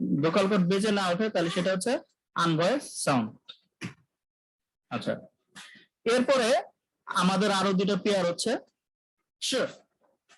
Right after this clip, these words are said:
চ, জ, চ, জ। এই চটা যখন উচ্চারণ হবে আমার জিহ্বাটা একদম, আহ, দাঁতের উপরে যে মধ্যখান যে আছে মুখের, মানে কি বলে, মুখের আগে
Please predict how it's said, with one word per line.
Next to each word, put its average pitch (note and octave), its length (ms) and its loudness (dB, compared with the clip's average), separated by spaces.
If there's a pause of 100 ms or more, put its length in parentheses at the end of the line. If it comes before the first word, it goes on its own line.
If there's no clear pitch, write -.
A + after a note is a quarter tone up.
(300)
চ, - 20 -6 (880)
জ, - 20 -2 (1040)
চ, - 20 -6 (760)
জ। C3+ 40 -4 (760)
এই G#3+ 140 0 (160)
চটা C4+ 320 0 (100)
যখন A3+ 260 0
উচ্চারণ G3 320 0
হবে F3+ 200 2
আমার F#3 200 0
জিহ্বাটা F#3 360 -2
একদম, G3+ 220 0 (480)
আহ, F3 260 -2 (120)
দাঁতের F#3+ 240 0 (160)
উপরে G3 220 0 (140)
যে G3 60 0 (360)
মধ্যখান F#3+ 440 0
যে E3+ 140 -2
আছে F#3+ 140 -4 (360)
মুখের, E3+ 240 0 (120)
মানে D#3+ 160 2 (1000)
কি E3 120 0
বলে, D3 220 2
মুখের F3+ 280 2
আগে E3+ 160 0